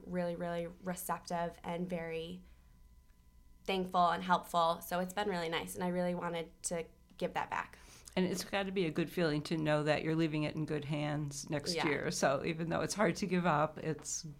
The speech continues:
Speaker 2: good to know that the, some other people will continue the good work that you guys have done. Um, so tell us about,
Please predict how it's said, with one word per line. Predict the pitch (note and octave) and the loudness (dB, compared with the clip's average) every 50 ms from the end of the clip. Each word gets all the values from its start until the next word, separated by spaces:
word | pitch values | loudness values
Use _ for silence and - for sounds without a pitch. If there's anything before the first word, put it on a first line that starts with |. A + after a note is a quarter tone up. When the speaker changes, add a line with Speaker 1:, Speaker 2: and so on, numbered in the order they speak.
| - - D#3 - | -14 -16 -6 -2
Speaker 2:
good | - D#3+ - - | 0 0 0 0
to | - E3+ | 0 0
know | D#3 D3+ D3+ D#3 D#3+ | 0 0 0 0 0
that | D3 D3+ - - - - - | 0 -2 -2 -2 -4 -4 -6
the, | - D3+ D3 D3 C#3 - - - - - | -6 -6 -6 -6 -8 -10 -16 -20 -16 -12
some | - - D#3 - | -8 -6 -4 0
other | - D#3+ F3 | 0 0 0
people | F3 - F#3 F3+ F3+ E3+ D#3 | 0 0 -2 -2 0 0 0
will | C#3+ C#3 C#3 | 0 -2 -2
continue | C#3 D3 D3 C#3 C#3 E3 D#3+ E3 D#3+ D3+ C#3 | -2 -2 -2 -2 -2 -2 -2 0 0 -2 -2
the | D3 C#3 | -4 -4
good | D3 D3+ C#3+ C#3+ | -4 -4 -4 -2
work | C#3+ D#3 D#3 D#3 - - | -2 -2 -2 -2 -4 -4
that | - C3 - - - - - | -4 -4 -4 -4 -8 -14 -12
you | E3 | -8
guys | - D3+ C#3+ C#3+ C#3 | -4 -4 -4 -2 -2
have | - D3 C#3 C#3+ | -4 -6 -6 -8
done. | - D3+ C#3+ D3 D3 C#3+ - - - - - - - - - - - - - - - - - - | -6 -6 -4 -4 -6 -8 -10 -16 -20 -20 -20 -20 -18 -18 -18 -18 -18 -18 -18 -18 -18 -18 -8 -4
Um, | E3+ F3+ F3 E3 - | -2 0 0 0 -2
so | - - - B3 A#3 | 0 4 6 6 6
tell | A#3 A3 A#3 C4+ C#4 | 4 4 2 2 2
us | C#4 - C#4 | 2 0 0
about, | A#3 B3 A3+ A3 G#3 G3 | 0 2 2 4 2 2